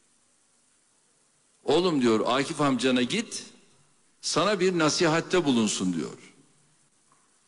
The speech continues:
Ve o da Akif amcasına gidiyor. Mehmet Akif Ersoy kendisine o nasihatini yapıyor.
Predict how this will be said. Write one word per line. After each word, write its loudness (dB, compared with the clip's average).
Ve 0
o 0
da 2
Akif -2
amcasına 0
gidiyor. 0
Mehmet 0
Akif -2
Ersoy 2
kendisine -2
o 4
nasihatini 0
yapıyor. -2